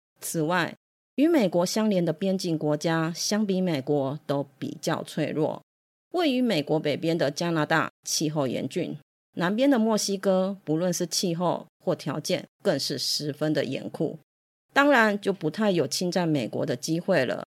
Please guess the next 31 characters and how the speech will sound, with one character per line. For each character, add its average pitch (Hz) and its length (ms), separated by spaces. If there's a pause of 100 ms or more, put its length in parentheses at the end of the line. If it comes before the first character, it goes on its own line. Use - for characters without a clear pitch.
(280)
除 302 140
了 339 100
边 262 320
境 247 220
安 180 180
全 160 300
以 143 140
外， 151 280 (360)
美 214 180
国 285 100
的 294 80
西 262 320
边 262 380
有 - 160
太 156 240
平 160 200
洋， 156 380 (240)
东 208 200
边 233 320
有 - 120
大 151 240
西 165 260
洋， 147 320 (360)
所 294 220
以 269 280
外 180 200
敌 143 360
难 139 180
以 131 100
进 135 280
攻。 139 360